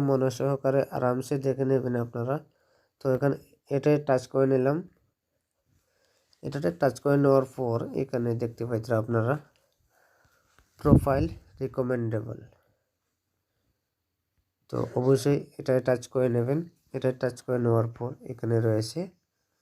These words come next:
প্রোফাইল স্ট্যাটাস। তো এটাই টাচ করে নিলাম। এটাই টাচ করে নেওয়ার পরে আপনারা অবশ্যই এখানে দেখতে পাবেন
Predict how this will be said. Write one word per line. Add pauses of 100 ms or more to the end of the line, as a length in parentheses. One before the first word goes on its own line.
(340)
প্রোফাইল (720)
স্ট্যাটাস। (3000)
তো (380)
এটাই
টাচ (120)
করে
নিলাম। (680)
এটাই
টাচ
করে
নেওয়ার
পরে (320)
আপনারা (100)
অবশ্যই
এখানে (100)
দেখতে
পাবেন